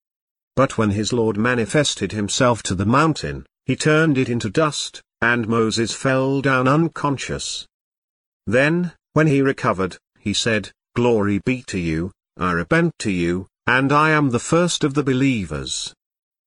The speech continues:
He said, "O Moses, I have chosen you over all people for my messages and for my words.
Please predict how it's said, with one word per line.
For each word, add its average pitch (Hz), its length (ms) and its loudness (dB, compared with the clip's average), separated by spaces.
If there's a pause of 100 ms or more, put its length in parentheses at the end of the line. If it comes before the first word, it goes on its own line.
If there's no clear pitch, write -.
(280)
He 120 140 -2
said, 143 360 2 (240)
"O 131 160 4
Moses, 101 520 0 (200)
I 117 200 0
have 101 180 -2
chosen 147 380 2
you 139 180 4
over 127 340 2
all 160 380 4
people 113 380 -2
for 123 160 0
my 120 180 2
messages 110 560 0
and 101 300 -2
for 120 160 -4
my 120 180 2
words. 87 600 -2